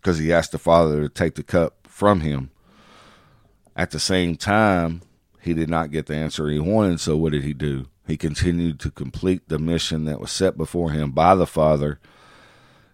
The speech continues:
in taking the beating that each one of us deserves in the physical sense, the humility,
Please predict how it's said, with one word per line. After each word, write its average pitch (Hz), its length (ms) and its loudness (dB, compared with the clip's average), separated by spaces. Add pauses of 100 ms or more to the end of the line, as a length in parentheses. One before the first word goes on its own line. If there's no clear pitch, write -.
(120)
in 80 500 -4 (260)
taking 92 500 0
the 85 80 2
beating 80 640 -2
that 87 220 2 (160)
each 90 280 -4
one 98 240 4
of 85 120 4
us 85 200 4
deserves 80 1000 0 (420)
in 85 140 0
the 76 100 -4
physical 90 480 2
sense, - 560 -8 (1400)
the 78 140 -4
humility, 80 920 -2